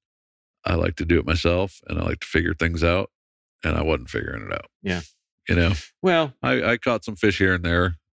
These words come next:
Speaker 1: but
Speaker 2: I, I, I,
Speaker 1: it's,
Speaker 2: I
Speaker 1: it's
Speaker 2: think that
Speaker 1: hard
Speaker 2: there, I
Speaker 1: compared
Speaker 2: think
Speaker 1: to
Speaker 2: there,
Speaker 1: trout
Speaker 2: there would
Speaker 1: fishing,
Speaker 2: be
Speaker 1: I think,
Speaker 2: much
Speaker 1: I think.
Speaker 2: easier places to figure out. I mean, I'm no Charleston expert, but I've fished there a dozen times or more.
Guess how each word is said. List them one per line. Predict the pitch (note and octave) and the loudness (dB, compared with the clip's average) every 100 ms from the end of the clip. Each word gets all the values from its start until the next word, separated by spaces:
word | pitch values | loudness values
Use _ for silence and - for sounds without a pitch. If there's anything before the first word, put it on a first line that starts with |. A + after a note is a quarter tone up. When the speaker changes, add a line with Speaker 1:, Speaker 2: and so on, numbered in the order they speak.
| _ _ _ - | _ _ _ 0
Speaker 1:
but | E2 D2+ _ _ _ _ _ _ _ _ - | 0 0 _ _ _ _ _ _ _ _ -2
Speaker 2:
I, | |
I, | E3 D#3 F#3+ | 0 2 2
I, | - E3+ | 2 2
Speaker 1:
it's, | F#2 D3 - - | 2 -2 -6 -2
Speaker 2:
I | |
Speaker 1:
it's | G2+ E3+ | 0 2
Speaker 2:
think | G#3 A2 | 0 2
that | |
Speaker 1:
hard | B2+ | 2
Speaker 2:
there, | C#3 B2 | 2 2
I | A2+ _ | -2 _
Speaker 1:
compared | A2+ | -2
Speaker 2:
think | A2 G#2 | 0 2
Speaker 1:
to | C3+ | 2
Speaker 2:
there, | |
Speaker 1:
trout | A#2 A2+ | 4 2
Speaker 2:
there | A2+ | 2
would | A2 | 2
Speaker 1:
fishing, | A2 | 2
Speaker 2:
be | G#2 | 2
Speaker 1:
I | |
think, | G2+ | 2
Speaker 2:
much | G#2+ | 0
Speaker 1:
I | - | 0
think. | G#2+ | -2
Speaker 2:
easier | F#2+ G2 F#2+ _ | -4 -6 -8 _
places | G2 - F#2 | -4 -4 -12
to | - | -12
figure | - F2+ F2+ | -8 -6 -2
out. | G2 A#2 G#2 - _ _ _ _ - | 0 0 -2 -6 _ _ _ _ -6
I | |
mean, | A2 | 0
I'm | G#2+ A2 | 0 0
no | G#2+ | -2
Charleston | G2+ G#2+ G#2 - G2 | -2 0 0 -2 -6
expert, | G2+ G#2 - A#2 A2+ | -4 -4 0 -2 0
but | F#2+ | -4
I've | F#2 | -4
fished | G#2 - | -6 -4
there | G2+ G2 | -4 -4
a | |
dozen | F#2 G2+ F#2+ F2+ | -2 -4 -4 -6
times | G2+ G#2 G#2+ | -2 -2 -4
or | A2 | -6
more. | A2 A#2 C#3+ | -4 -4 -4